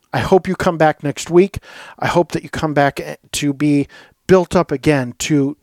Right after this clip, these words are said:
to maybe be challenged for the way you're living. Maybe examine yourself to be sure that you're in the faith.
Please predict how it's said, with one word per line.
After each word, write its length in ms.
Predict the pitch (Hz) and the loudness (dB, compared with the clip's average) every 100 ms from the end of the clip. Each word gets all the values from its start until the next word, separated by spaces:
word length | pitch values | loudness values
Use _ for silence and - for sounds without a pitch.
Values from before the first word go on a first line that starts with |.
| _ | _
to 180 | - 147 | -8 -4
maybe 320 | 147 185 233 | 2 2 2
be 160 | 190 180 | -2 -2
challenged 800 | - 196 202 214 147 104 - - _ - - - _ | -2 2 4 4 2 -2 -12 -14 _ -20 -20 -20 _
for 160 | - 175 | 0 2
the 80 | 151 | 4
way 220 | 143 170 | 4 4
you're 160 | 185 165 | 4 4
living. 460 | 175 165 127 - _ _ _ _ _ _ _ _ _ _ | 4 2 -2 -6 _ _ _ _ _ _ _ _ _ _
Maybe 380 | 143 156 190 208 | -2 0 2 -2
examine 560 | 160 147 143 160 196 190 | -4 -4 2 4 4 4
yourself 680 | 165 - 151 127 - - - _ _ _ _ _ _ _ _ _ _ | 2 0 0 -2 -6 -16 -20 _ _ _ _ _ _ _ _ _ _
to 140 | - | -6
be 160 | 160 151 | -4 -4
sure 360 | 143 - 190 185 | -4 2 4 4
that 140 | 156 | 4
you're 160 | 160 151 | 2 2
in 100 | 139 | 0
the 80 | |
faith. 480 | - 131 131 - - | -6 -8 -10 -16 -20